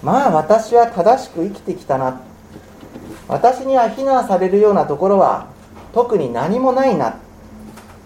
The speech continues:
そう胸を張って言えない自分がきっとどこかにいるのではないでしょうか。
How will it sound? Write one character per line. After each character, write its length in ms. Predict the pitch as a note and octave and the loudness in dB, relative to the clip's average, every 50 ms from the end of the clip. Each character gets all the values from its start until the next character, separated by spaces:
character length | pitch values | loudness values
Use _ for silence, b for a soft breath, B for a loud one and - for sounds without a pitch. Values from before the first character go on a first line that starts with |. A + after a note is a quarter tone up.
| - - - - - - - - - - - - - - - - - - - - - - - - - - - | -20 -20 -20 -20 -20 -20 -20 -20 -20 -20 -20 -20 -20 -20 -20 -20 -20 -20 -20 -20 -20 -20 -20 -20 -20 -20 -16
そ 360 | - - C4+ D4+ D#4 D#4+ D4+ | -6 0 4 6 6 8 6
う 120 | B3 F3+ | 6 4
胸 300 | E3+ F#3 A3 C4 E4 F4 | 0 -2 -2 0 2 2
を 160 | F4 D4 A#3+ G#3 | 4 4 2 0
張 120 | - F3 | 0 -2
っ 180 | D#3+ D#3+ - - | -2 -4 -4 -14
て 220 | - D#3 D3 B2+ - - | -12 -12 -12 -10 -12 -12
言 220 | C#3+ D#3+ G#3+ C4 C#4 | -10 -8 -8 -6 -6
え 20 | |
な 240 | C#4 C#4+ C#4+ C#4+ D4 | -6 -6 -6 -6 -4
い 160 | D#4+ E4 D#4 - - - - - | -4 -6 -6 -8 -16 -20 -16 -14
自 240 | D3 C3+ D#3+ F#3 F#3+ | -14 -10 -6 -4 -2
分 300 | G3+ A3 A3+ A3+ A3 G#3+ | 0 0 0 0 0 0
が 260 | A#3 A#3 G#3+ - - - - - - - - - - - - - - - - - - - - - - - - - - - - - - - - - - - - - - - - - - - - - | 2 2 2 0 -4 -12 -20 -20 -20 -20 -20 -20 -20 -20 -20 -20 -20 -20 -20 -20 -20 -20 -20 -20 -20 -20 -20 -20 -20 -20 -20 -20 -20 -20 -20 -20 -20 -20 -20 -20 -20 -20 -20 -20 -20 -18 -14 -14
き 40 | |
っ 40 | C3+ | -10
と 160 | - C#3 B2+ | -6 -6 -4
ど 120 | A2+ D3 F3 | -4 -2 -2
こ 120 | B3 A#3+ | -2 -2
か 160 | A#3+ F3 D3+ | 0 0 -2
に 120 | C3 A#2 A2+ | -2 -2 -8
い 40 | B2 | -8
る 80 | F#3 | -6
の 120 | A#3 B3+ B3 | -6 -4 -2
で 120 | A3 F3+ | 0 0
は 80 | D3 B2 | 0 -2
な 160 | A#2+ A#2 A2+ | -2 -6 -6
い 40 | G2+ | -6
で 100 | G2+ G2+ | -8 -8
し 60 | G#2 | -8
ょ 100 | G2 E2 | -8 -8
う 20 | |
か。 260 | - D2 D2+ - - | -6 -6 -6 -6 -8